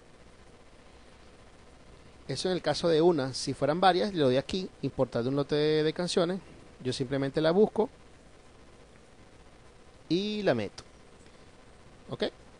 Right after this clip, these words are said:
Siempre se hace eso en el caso de cuando son canciones que son muchas nuevas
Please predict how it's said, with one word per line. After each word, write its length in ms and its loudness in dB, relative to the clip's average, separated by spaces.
Siempre 340 0
se 140 2
hace 280 2
eso 280 0
en 60 0
el 100 -2
caso 340 -2
de 260 0
cuando 200 -4
son 160 -8
canciones 440 -4
que 140 -12
son 380 -10
muchas 380 -4
nuevas 380 2